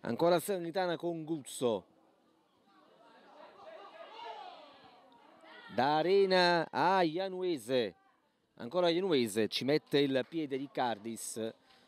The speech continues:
Rimessa laterale comunque per la Salernitana. Può ricomporsi di dietro l'Avellino. La battuta di Ianuese, palla in aria.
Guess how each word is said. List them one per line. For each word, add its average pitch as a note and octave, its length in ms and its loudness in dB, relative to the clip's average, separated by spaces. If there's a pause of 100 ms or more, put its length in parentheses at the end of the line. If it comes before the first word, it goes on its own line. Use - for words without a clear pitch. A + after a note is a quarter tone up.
Rimessa C#3+ 300 -4
laterale D3 380 2
comunque D3 340 -4
per E3+ 160 0
la D#3 100 0
Salernitana. B2 760 -2 (760)
Può A#2+ 140 -4
ricomporsi D3+ 600 -2
di C3+ 100 -6
dietro C#3 240 0
l'Avellino. C3 580 -2 (1800)
La - 80 -14
battuta C#3+ 340 2
di C#3 160 2
Ianuese, D3+ 840 0
palla C3 280 -2
in D3 100 -2
aria. B2 480 0